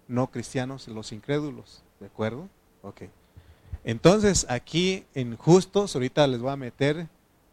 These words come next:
que hay un orden. ¿Me explico? Porque les dije a ustedes que aún a nosotros, los que no vivimos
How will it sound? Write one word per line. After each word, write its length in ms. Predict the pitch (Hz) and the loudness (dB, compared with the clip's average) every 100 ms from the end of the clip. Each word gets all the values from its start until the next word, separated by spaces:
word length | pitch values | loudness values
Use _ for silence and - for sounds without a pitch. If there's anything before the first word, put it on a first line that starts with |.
| _ | _
que 140 | - 117 | 2 2
hay 180 | 131 135 | 2 -2
un 120 | 135 | 0
orden. 300 | 151 139 110 _ _ _ _ _ _ _ _ _ _ _ _ _ - | 0 0 -10 _ _ _ _ _ _ _ _ _ _ _ _ _ -20
¿Me 80 | - | -2
explico? 360 | 131 139 196 - _ _ _ _ _ _ _ _ _ | 2 2 0 -8 _ _ _ _ _ _ _ _ _
Porque 240 | 110 - 123 | -2 2 2
les 140 | 113 | 4
dije 200 | 147 165 | 6 6
a 40 | |
ustedes 340 | 143 143 156 - | 6 6 4 2
que 180 | 139 113 | 0 0
aún 400 | 117 143 190 190 | 0 0 0 -2
a 80 | |
nosotros, 460 | 120 110 147 - 160 | -4 -2 0 0 0
los 160 | 123 - | -2 -4
que 100 | 113 | -6
no 120 | 131 | 0
vivimos 680 | 139 131 170 185 131 - | 0 0 -2 -6 -8 -10